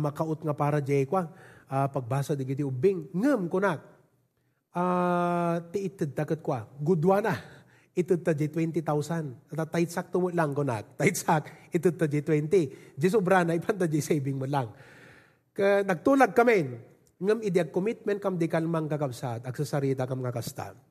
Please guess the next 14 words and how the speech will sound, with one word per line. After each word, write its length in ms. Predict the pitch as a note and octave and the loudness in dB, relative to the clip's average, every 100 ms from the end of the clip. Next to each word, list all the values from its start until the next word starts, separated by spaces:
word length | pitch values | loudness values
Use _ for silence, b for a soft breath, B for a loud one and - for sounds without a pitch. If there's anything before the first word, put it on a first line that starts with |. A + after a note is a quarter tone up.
| _ _ _ _ _ _ | _ _ _ _ _ _
Ket 160 | G3 F#3 | -4 -2
agsaso 400 | E3 F#3+ F#3 G3 | 2 2 2 2
ni 80 | F#3 | 0
Pastor 400 | F3 D3+ F3+ D#3 | 0 -2 -2 0
John, 320 | C#3+ C3 A2+ b b b | -2 -2 -6 b b b
tigtignayon 640 | D3+ C3 D3 B2 C3 C#3 C#3 | -10 -4 -4 -2 0 0 -2
nak 160 | C#3 | -4
ti 100 | D#3 | -4
Apo. 320 | C3 B2+ D#3 D3+ B B - | -4 -4 -6 -8 B B -6
Kalang 240 | D#4 A3 | -2 -2
ko 160 | A3 G#3+ | 0 -2
na 80 | |
ti 160 | G3 G#3+ | -2 0
Apo, 480 | F#3 F3 D3 A#2 | 0 0 0 -2